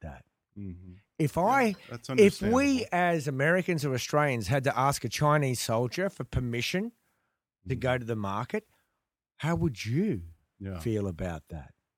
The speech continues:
Speaker 1: That's what these guys
Speaker 2: Yeah.
Speaker 1: s-, were doing. I mean, these were Iraq's version of West Pointers.
Speaker 2: Right.
Speaker 1: Many of whom had been American allies for decades.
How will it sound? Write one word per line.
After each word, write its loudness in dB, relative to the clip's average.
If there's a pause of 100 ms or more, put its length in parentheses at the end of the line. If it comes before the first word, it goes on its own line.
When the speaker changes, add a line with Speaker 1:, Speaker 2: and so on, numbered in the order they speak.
(100)
Speaker 1:
That's 4
what 0
these 2
guys 0
Speaker 2:
Yeah. -12 (280)
Speaker 1:
s-, -12 (140)
were 0
doing. 2
I 0
mean, 2 (720)
these 6
were 6
Iraq's 2
version 2
of -6
West -2
Pointers. -4 (460)
Speaker 2:
Right. -2 (280)
Speaker 1:
Many 4
of 4
whom 2
had 2
been 4
American 4
allies 4
for -4
decades. -4